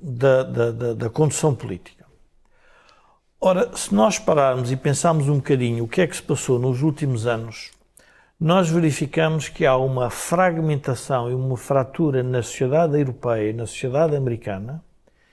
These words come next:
Portanto, as economias mais desenvolvidas, com mais, diria, com mais consistência democrática, consolidação democrática, e essa fratura é uma fratura que nós não a podemos omitir.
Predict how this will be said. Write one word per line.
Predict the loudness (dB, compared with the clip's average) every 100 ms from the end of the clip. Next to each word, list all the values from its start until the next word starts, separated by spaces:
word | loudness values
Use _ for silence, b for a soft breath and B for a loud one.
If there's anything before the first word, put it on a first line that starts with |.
| _ _ _
Portanto, | _ -2 -2 -4 -16 -4
as | -2
economias | 0 0 2 2 0 -2
mais | 0 2 4 2
desenvolvidas, | 2 4 2 0 0 -2 -6 -12
com | -6 -4
mais, | 0 2 2 0 -2 -10 -16 -8
diria, | -4 0 2 2 0
com | -4
mais | 0 2 0 -4
consistência | -10 0 2 2 -2 0 0 2 -2
democrática, | -2 -4 -2 0 0 -2 -8 -8 -10 -14 b b _
consolidação | 2 2 0 -2 0 -2 -2
democrática, | -2 2 0 0 -6 -8 -10 b b b b
e | 0 2
essa | 4 2
fratura | 0 2 2 2 0 2 2 0 -8 0
é | 2
uma | 4 0
fratura | 0 0 0 0 0 2 0 -2 B B -4
que |
nós | 2 2 2
não | 2 4 4
a | 2
podemos | 0 2 2 2
omitir. | 0 0 -2 -8 -8